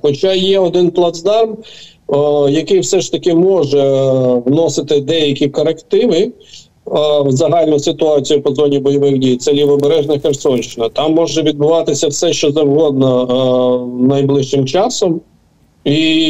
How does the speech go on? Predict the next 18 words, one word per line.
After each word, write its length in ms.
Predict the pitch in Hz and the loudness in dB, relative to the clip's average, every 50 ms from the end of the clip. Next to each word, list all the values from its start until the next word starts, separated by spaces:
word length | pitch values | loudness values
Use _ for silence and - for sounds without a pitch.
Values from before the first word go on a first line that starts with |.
| 151 143 139 | 0 0 2
я 280 | 139 156 165 175 185 | 2 2 2 2 2
не 140 | 185 180 170 | 2 2 2
виключаю, 720 | 156 160 143 - 160 143 - - 180 175 175 175 170 156 | 0 0 0 0 -2 -2 0 0 2 2 2 2 0 0
що 200 | - - 175 160 | 0 -2 -2 0
так, 260 | - 165 156 143 135 | 0 0 0 0 0
дійсно, 320 | 135 170 190 185 - 175 139 | 0 0 0 0 -2 -2 -2
туди 240 | 139 151 147 151 | -2 -2 -2 0
буде, 200 | 151 147 143 147 | 0 2 2 2
е, 400 | 147 143 143 143 135 135 135 135 | 2 2 2 2 2 2 0 0
привертатися 720 | 131 135 151 151 151 147 143 151 - 120 - 143 - 165 147 | -2 0 0 2 2 2 2 0 -2 -2 -2 -2 -2 -2 0
багато 520 | 143 147 139 156 151 147 143 147 143 139 - - - - _ _ _ _ - | 0 0 2 2 0 0 0 0 -2 -2 -6 -12 -20 -20 _ _ _ _ -2
уваги 460 | 147 147 147 160 160 160 147 139 147 | 0 2 2 2 2 2 2 2 0
як 280 | 147 151 151 143 143 | 2 2 0 0 -2
нашої, 460 | 165 170 180 190 185 - - 226 214 143 | -2 -2 0 -2 0 0 2 2 2 2
так 320 | 143 160 156 151 151 151 | 0 0 0 0 0 0
і 300 | 151 151 147 147 143 143 | 2 2 4 4 4 4
російських 500 | 143 143 143 139 - 156 - - 156 143 - | 2 2 0 0 0 -2 -2 -2 -2 -2 0
окупантів. 640 | 151 147 156 147 165 151 143 127 131 120 - - | -2 -2 0 0 0 0 0 -2 -2 -6 -6 -10